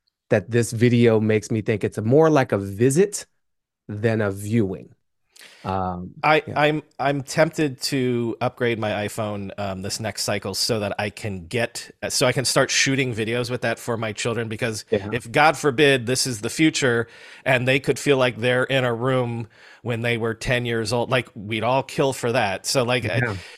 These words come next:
Speaker 2: I, I mean, that's one of the things that I've, I've thought about in terms of, like, future-proofing. But okay, so to unify the two sides of it,
Speaker 1: Mm-hmm.
Speaker 2: if you, gun to your head, Brian says to you,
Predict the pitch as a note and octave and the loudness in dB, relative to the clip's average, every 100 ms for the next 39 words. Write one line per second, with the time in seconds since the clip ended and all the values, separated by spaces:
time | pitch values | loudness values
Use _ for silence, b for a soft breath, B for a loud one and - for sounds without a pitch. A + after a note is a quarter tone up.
0 | B D3 D#3 D3+ D#3 D#3+ D#3+ E3 D3 C#3 | B 2 4 4 4 4 4 4 4 2
1 | D3+ C3+ B2 A2+ G2+ A2+ A2 - A#2+ A2 | 0 0 0 -2 -2 -4 -2 0 0 0
2 | A2 A2 A2+ G#2 A#2+ G#2 G#2+ G2 G2+ F#2+ | -4 -4 -8 -6 -6 -6 -8 -6 -6 -6
3 | - - - _ _ _ - G#3 D#3 - | -10 -20 -20 _ _ _ 0 4 4 2
4 | B2 A2+ F#2+ - B F3 A2 - B F3 | -2 0 2 2 B 4 4 -2 B 4
5 | D#3 D#3 A3+ A3 F#3+ F3+ - F3+ E3 - | 6 6 4 6 6 4 2 2 2 4
6 | C#3 C3 G#2+ G2 - - _ - G2 G2 | 4 4 0 -4 -6 -18 _ 0 2 4
7 | G2+ - _ _ - C3+ - C#3+ - A#2+ | 2 -2 _ _ 0 0 2 0 0 2
8 | D#3+ F#3+ F3 D#3+ C#3+ C3+ B2+ b b b | 4 6 6 6 6 6 0 b b b
9 | b b _ _ - C#3 C#3+ - C#3 - | b b _ _ 2 4 4 4 2 2
10 | C3 B2+ A#2 | -2 0 -2